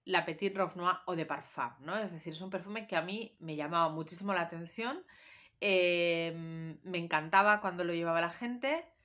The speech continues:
y cuando lo tuve me gustó, pero como que era demasiado para mí, ¿no? Es decir, esa cereza, no sé, a mí se me, se me era demasiado punzante, se me, se me repetía, ¿no? La cereza, es decir, es que <laughs> llegaba un momento que me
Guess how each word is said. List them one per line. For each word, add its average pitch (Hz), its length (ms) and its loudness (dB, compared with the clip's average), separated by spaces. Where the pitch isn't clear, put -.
y 226 100 -8
cuando 185 220 2
lo 175 160 2
tuve 214 440 -4
me 170 200 -4
gustó, 156 640 -4
pero 226 520 0
como 175 340 -6
que 180 160 -4
era 220 320 2
demasiado 185 580 0
para 156 220 -2
mí, 131 200 -14
¿no? 156 140 -8
Es 196 60 -6
decir, 175 260 -10
esa 220 340 -2
cereza, 214 680 -2
no 196 160 0
sé, 156 280 -4
a 143 80 -2
mí 170 120 -6
se 208 160 -6
me, 175 320 -2
se - 180 -14
me 156 220 -4
era 175 140 0
demasiado 180 460 -2
punzante, 254 960 0
se 202 200 -6
me, 165 400 -4
se 180 160 -8
me 175 80 -2
repetía, 160 600 -2
¿no? 165 120 -6
La 226 160 -2
cereza, 175 360 -4
es 233 100 -8
decir, 170 300 -8
es 151 100 -12
que 185 160 -4
<laughs> - 0 -
llegaba 175 320 0
un 202 60 -2
momento 190 360 -2
que 190 140 -4
me 165 200 -4